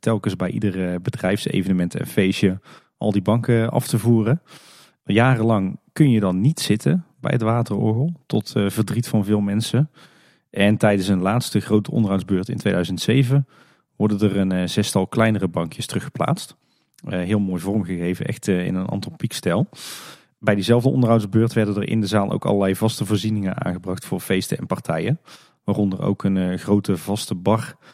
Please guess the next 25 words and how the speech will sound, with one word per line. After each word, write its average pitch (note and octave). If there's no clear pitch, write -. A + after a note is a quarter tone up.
eh, F2+
aan F#2+
de F#2
andere G#2
zijde F#2
van, F2+
eh, F2
ja, G2
dat, -
eh, F#2+
dat F#2+
muurtje G#2+
waar F#2+
je F#2+
zeg G#2
maar F#2+
opliep G#2+
als -
je F#2
door G2+
de F#2+
deur G2
naar F#2
binnen G#2
ging. G2